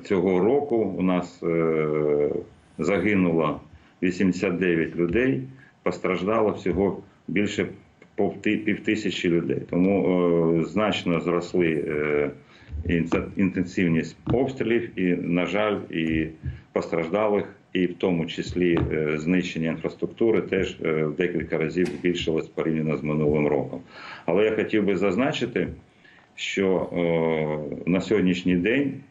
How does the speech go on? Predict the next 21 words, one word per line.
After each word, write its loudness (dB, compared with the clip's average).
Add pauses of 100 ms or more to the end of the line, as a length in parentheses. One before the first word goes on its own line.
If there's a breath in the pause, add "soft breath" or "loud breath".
(140)
е, -8
ми 0 (280)
фіксуємо 0
двісті 0
п'ять 0 (100)
збитих 0 (280)
шахедів -2
на -4
територію 0 (260 loud breath)
Сумської 0
області, -2
завдячуючи -2
діям 0 (560 loud breath)
Збройних 0
сил, 0
це -8
сухопутні -2
війська, 0
підрозділи 2
повітряних 0
сил, 0